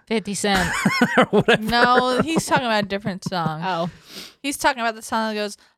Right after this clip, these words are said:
Speaker 3: "Li-, li-, li-, li-, <laughs> like a lollipop."
Speaker 2: However, not long after he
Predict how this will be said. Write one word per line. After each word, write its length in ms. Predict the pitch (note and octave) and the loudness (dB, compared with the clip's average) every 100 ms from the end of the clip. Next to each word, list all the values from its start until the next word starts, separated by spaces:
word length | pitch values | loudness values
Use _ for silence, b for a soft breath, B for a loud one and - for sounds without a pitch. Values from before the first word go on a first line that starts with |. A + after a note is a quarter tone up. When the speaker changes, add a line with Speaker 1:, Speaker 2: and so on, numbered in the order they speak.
| - | -10
Speaker 3:
"Li-, 180 | G3+ G3+ | -6 -6
li-, 160 | G#3 G#3+ | -4 -8
li-, 300 | G3+ G3 G#3+ | -8 -6 -4
li-, 360 | - B3 G#3 G3+ | -2 0 -2 -4
<laughs> 60 | G#3 | -2
like 240 | A3+ A#3 | -2 0
a 100 | B3 | -2
lollipop." 800 | A3+ A3+ G#3+ A3+ - G#3 F#3+ - | 2 4 4 2 0 2 2 4
Speaker 2:
However, 520 | F3 F#3 G3 G3 F3 | 6 8 8 6 6
not 300 | D#3 F3 E3 | 6 4 4
long 320 | D#3+ E3+ E3+ | 4 6 4
after 800 | D#3+ E3+ E3+ - E3 C#3+ C3+ C3 b b b b | 2 4 4 2 4 6 6 4 b b b b
he 880 | _ - G#3+ A#3 A3 E3+ D3 C3 C3 | _ 0 4 4 4 4 4 4 2